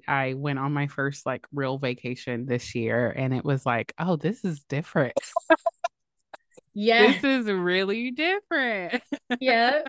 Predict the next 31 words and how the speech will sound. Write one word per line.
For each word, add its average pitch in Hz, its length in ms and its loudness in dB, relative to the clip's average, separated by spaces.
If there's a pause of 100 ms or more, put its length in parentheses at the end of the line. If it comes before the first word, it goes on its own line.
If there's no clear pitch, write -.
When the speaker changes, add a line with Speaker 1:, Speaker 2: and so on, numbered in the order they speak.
(340)
Speaker 2:
It's 220 240 -4
very, 214 400 0
it's 220 280 -6
like, 208 320 -2 (420)
I 214 120 0
actually 262 300 2
last 226 460 0
year, 208 360 0
so 208 120 -8
we 220 100 -2
were 214 120 -2
seven 208 460 -4
years 196 220 -6
in, 190 280 -4
I 202 120 -2
took 202 300 -10
two 208 240 -4
weeks 202 260 -2
off. 170 340 -6
We 185 100 -4
went 190 200 -4
with 190 120 -4
our 185 100 -2
family 180 380 -6
to 180 100 -6
Montana, 175 480 -6
and 170 140 -6
it 190 100 -4
was - 520 -10
so 214 480 6
amazing. 165 520 -4